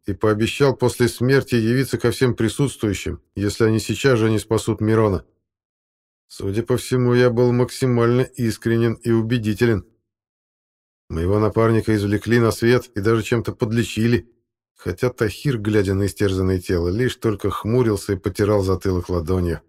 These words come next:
«Слушайте, господин полковник», вспомнил я интересующий меня вопрос. «Я так понимаю, Мария изначально знала, что мы в Белев от тебя приехали. Иначе с чего вдруг она именно тебе позвонила?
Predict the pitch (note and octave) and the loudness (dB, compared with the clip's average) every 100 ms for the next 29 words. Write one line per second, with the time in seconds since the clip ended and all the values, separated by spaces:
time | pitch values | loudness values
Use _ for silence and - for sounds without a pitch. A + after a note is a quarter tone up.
0 | _ _ _ _ _ _ _ _ _ _ | _ _ _ _ _ _ _ _ _ _
1 | _ _ - C3+ C3 - F2+ F2+ - C#3+ | _ _ -4 0 0 0 -6 -6 0 2
2 | C#3+ A#2+ A2 G#2+ F2 C#2+ - _ _ _ | 2 2 2 2 0 -2 -8 _ _ _
3 | _ _ _ - - E2+ D#2 D#2+ E2 F2+ | _ _ _ -20 -10 -6 -6 -4 -4 -4
4 | G2 F#2 - F#2+ E2 F2+ E2+ F2 F#2 G2 | -4 -6 -4 -4 -4 -4 -2 -2 0 -2
5 | D#2+ - _ _ _ _ _ _ _ - | -4 -8 _ _ _ _ _ _ _ -4
6 | E2+ A#2+ C3 C3+ - C3 C3 C3 C3+ B2 | 2 2 2 -2 0 0 2 2 4 4
7 | A#2 B2+ C3+ B2+ A2+ A#2 - B2 A#2+ G#2 | 4 4 2 2 2 0 2 2 2 0
8 | G#2+ C3+ A#2 F2 - F#2+ A2 G2+ G#2+ G#2+ | 2 2 2 0 -4 -2 0 0 0 2
9 | G#2+ - F#2+ - G#2 G2+ F#2 F2+ E2 - | 0 -2 -6 -4 0 0 0 -2 -2 -6
10 | D2 - _ _ _ _ _ _ _ - | -10 -10 _ _ _ _ _ _ _ -8
11 | E2 G2+ G2+ G#2+ - C3 C3+ B2 A#2+ A2+ | -2 -2 0 -4 -2 0 2 4 2 2
12 | A#2+ A#2+ A#2 A#2 A2+ B2+ A#2+ - G2 G#2 | 2 2 2 2 0 2 0 0 0 0
13 | G#2 E2 D2+ | 0 -2 -6